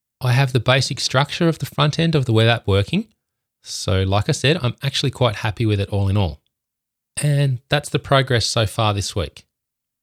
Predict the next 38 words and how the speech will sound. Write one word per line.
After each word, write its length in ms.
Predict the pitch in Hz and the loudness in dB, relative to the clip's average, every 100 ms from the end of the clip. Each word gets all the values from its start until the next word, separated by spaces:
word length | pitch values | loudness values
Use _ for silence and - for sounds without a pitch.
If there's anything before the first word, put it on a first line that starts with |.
| - | -2
Well, 320 | 127 123 165 - | 0 2 0 0
what's 260 | 117 - | 0 0
the 100 | 156 | -4
plan 300 | - 104 98 | -2 -2 -2
for 100 | - | -2
the 80 | 107 | -2
next 200 | 104 - | -2 -4
block 240 | 110 98 | -4 -4
of 100 | 104 | -4
work? 300 | 123 131 - _ _ _ _ _ _ _ - | -2 -4 -6 _ _ _ _ _ _ _ -8
Between 340 | 131 - 139 | -4 0 2
this 220 | 135 160 - | 4 2 0
episode 500 | - - 113 170 - | 0 0 2 0 0
and 140 | 117 | 0
the 60 | 113 | 2
next, 460 | 95 185 - - - _ _ | 2 -2 -8 -12 -16 _ _
this 160 | 151 165 | -4 0
is 100 | 139 | 0
my 80 | 139 | 0
plan. 360 | - 104 76 - _ _ _ _ _ _ - | 0 -2 -2 -12 _ _ _ _ _ _ -4
Return 640 | 127 - - 139 156 165 170 - | -2 0 0 0 0 -2 -6 -4
to 260 | 123 113 | -2 0
that 200 | 110 110 | 0 0
marketing 460 | 107 107 107 104 98 | 0 -2 -2 -2 -2
book 320 | 80 78 - | -2 -6 -6
I 80 | 98 | -2
had 140 | 95 - | -2 -2
previously 340 | 104 95 110 | -4 -2 -2
been 200 | 95 90 | 0 0
reading, 280 | 87 80 73 _ | 0 -2 -8 _
Start 320 | - - 104 104 | -8 -2 0 2
Marketing 420 | 98 92 95 92 | 0 0 -2 -2
the 80 | 90 | -2
Day 200 | 90 90 | 0 -2
Before 240 | 82 92 | -4 -6
You 60 | 87 | -8
Start 200 | 92 - | -10 -8
Coding. 320 | 101 87 | -6 -6